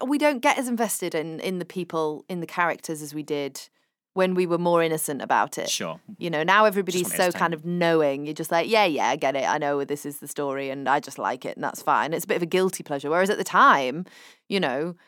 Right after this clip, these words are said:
Speaker 1: people, I mean, the outcry when Javine did not get that spot in Girls
Speaker 2: But
Speaker 1: Aloud,
Speaker 2: that,
Speaker 1: when Sarah
Speaker 2: that was ridiculous.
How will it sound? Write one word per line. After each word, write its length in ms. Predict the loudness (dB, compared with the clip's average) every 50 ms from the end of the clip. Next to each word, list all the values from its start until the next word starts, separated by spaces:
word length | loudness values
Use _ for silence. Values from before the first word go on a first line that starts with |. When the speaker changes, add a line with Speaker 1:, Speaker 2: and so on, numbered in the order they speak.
| _ _ _
Speaker 1:
people, 500 | 0 4 6 6 8 8 8 6 4 0 -10 _ _ -2
I 120 | 6 6 8
mean, 240 | 8 8 6 6 6 8
the 80 | 8 8 10 10 10 8
outcry 640 | 6 4 4 4 6 8 8 6 6 4 2 -2 -6 -12 _ _ _ _ _ _ _ _
when 400 | 2 4 6 6 6 4 2 0 2
Javine 720 | 4 4 4 6 6 4 6 4 2 0 -2 -4 -8 -2
did 180 | 0 0 2 4
not 200 | 4 4 4 4
get 200 | 4 4 4 6
that 180 | 4 2 2 2
spot 300 | 0 4 4 4 6 4
in 100 | 2 0
Girls 220 | 2 2 2 4 4
Speaker 2:
But 60 | 4
Speaker 1:
Aloud, 160 | 6 6 6
Speaker 2:
that, 60 | 4 2
Speaker 1:
when 120 | 0 0
Sarah 560 | -2 0 2 4 6 6 6 6 6 4 4 4
Speaker 2:
that 120 | 2 0
was 120 | -2 -8
ridiculous. 640 | -10 -12 -14 -14 -16 -16 -20 -20 -20 -20 -20 -20 _